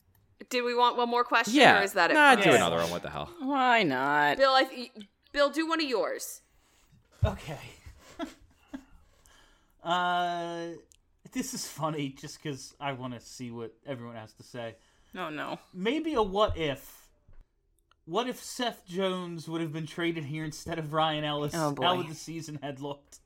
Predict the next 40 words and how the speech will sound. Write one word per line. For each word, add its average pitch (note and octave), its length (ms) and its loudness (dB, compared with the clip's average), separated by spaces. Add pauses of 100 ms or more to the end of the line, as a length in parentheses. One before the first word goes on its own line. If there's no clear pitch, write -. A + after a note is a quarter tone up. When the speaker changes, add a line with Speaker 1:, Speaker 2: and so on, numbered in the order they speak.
(420)
Speaker 3:
Um, D3 240 4
Speaker 2:
It D3+ 100 2
still A#3+ 300 10
would A3+ 100 12
have F3 80 6
been A#2+ 80 2
bad. G#2+ 420 6
Speaker 4:
Precisely A3+ 680 12
the G3+ 120 6
same. D3 440 2 (100)
Speaker 3:
Yeah, B3 160 4
Speaker 2:
I A#3 40 12
don't D4+ 100 12
think B3+ 120 10
it G#3+ 40 12
would, G3 80 12
Speaker 3:
uh, G#3+ 120 10
Speaker 2:
it, D4+ 300 4
it D#4+ 80 8
would D#4+ 80 12
have A#3 60 12
been F3 180 8
better A#2+ 560 6
because, C3+ 320 2
like, A#2+ 300 2 (120)
I B2 60 0
mean, A#2+ 240 -4 (220)
Seth E3+ 260 6
Speaker 4:
One E3+ 140 8
Speaker 2:
Jones, C#3 100 4
Speaker 4:
didn't F3 140 4
Speaker 2:
while, C3 180 8
Speaker 4:
get A2 60 6
hurt. F3+ 240 2
Speaker 2:
while D3 200 12
dramatically D#3 680 6
overpaid, B2 880 2 (300)
is C#3 180 0
still, C#3+ 420 2
like, A#2+ 300 -4